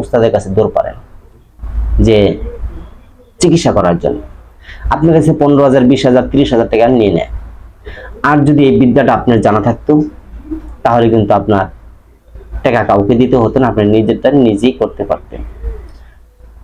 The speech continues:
জাদু কাটা, তারপরে কুফরি কাটা বা ভান কাটা, বা কাউকে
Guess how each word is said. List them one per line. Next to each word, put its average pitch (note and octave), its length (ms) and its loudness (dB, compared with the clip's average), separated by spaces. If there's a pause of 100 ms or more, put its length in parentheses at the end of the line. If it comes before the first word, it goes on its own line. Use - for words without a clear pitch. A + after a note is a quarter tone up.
(100)
জাদু D#3 300 2
কাটা, C3 240 2 (520)
তারপরে B2 320 2
কুফরি D3+ 380 2
কাটা A#2 300 0 (520)
বা G#2 120 4 (240)
ভান B2 180 0 (140)
কাটা, A#2 280 0 (500)
বা G#2 80 4 (140)
কাউকে A2 300 2